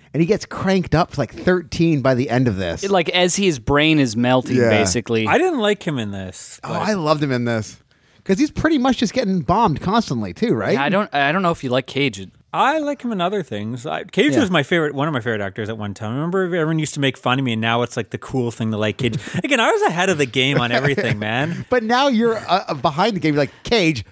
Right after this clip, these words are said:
Speaker 1: pish. I don't need
Speaker 3: No,
Speaker 1: him."
Speaker 3: I still like Cage. I liked him in Mandy. I just didn't like him that much in this. I'm excited. I had, like, a couple.
Speaker 2: I,
Speaker 3: Didn't I
Speaker 2: I,
Speaker 3: have two of his?
Speaker 2: I
Speaker 1: Yeah.
Speaker 2: do think, uh,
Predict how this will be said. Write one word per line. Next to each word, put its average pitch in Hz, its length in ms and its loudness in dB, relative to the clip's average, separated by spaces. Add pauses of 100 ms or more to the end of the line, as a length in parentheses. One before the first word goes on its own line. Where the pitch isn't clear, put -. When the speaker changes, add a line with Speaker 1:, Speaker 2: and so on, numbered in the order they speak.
(140)
Speaker 1:
pish. - 480 -2
I 170 100 -2
don't 165 180 0
need 135 160 0
Speaker 3:
No, - 60 2
Speaker 1:
him." - 40 4
Speaker 3:
I - 80 2
still 403 180 2
like 294 160 0
Cage. 151 220 0
I 165 80 4
liked 214 240 0
him 208 80 -2
in 170 100 0
Mandy. 147 540 0
I 135 120 -4
just 165 200 -8
didn't 165 220 -4
like 143 260 -4
him 143 120 -6
that 131 120 -4
much 123 220 -6
in 120 80 -2
this. 117 280 -4
I'm 139 140 -2
excited. 143 460 -2
I 127 100 -2
had, 156 340 -2
like, 117 200 -2
a 113 40 -8
couple. 165 300 -2
Speaker 2:
I, 208 80 4
Speaker 3:
Didn't 202 100 -6
I 196 60 4
Speaker 2:
I, 202 40 4
Speaker 3:
have 175 120 -2
two 110 160 -2
of 175 80 -4
his? 165 140 -6
Speaker 2:
I 170 80 0
Speaker 1:
Yeah. 170 100 -2
Speaker 2:
do 190 180 2
think, 175 360 -2
uh, 120 800 2